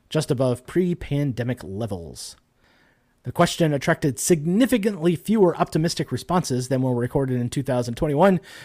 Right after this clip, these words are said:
when forty-four percent of those surveyed viewed the government in a positive light. Uh, even still, that number remains far higher than the dismal responses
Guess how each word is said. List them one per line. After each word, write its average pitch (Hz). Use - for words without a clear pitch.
when 147
forty-four 139
percent -
of 135
those 123
surveyed 123
viewed 208
the 185
government 151
in 143
a 127
positive 135
light. 123
Uh, 131
even 185
still, 147
that 139
number 139
remains 127
far 139
higher 135
than 120
the 113
dismal 135
responses 110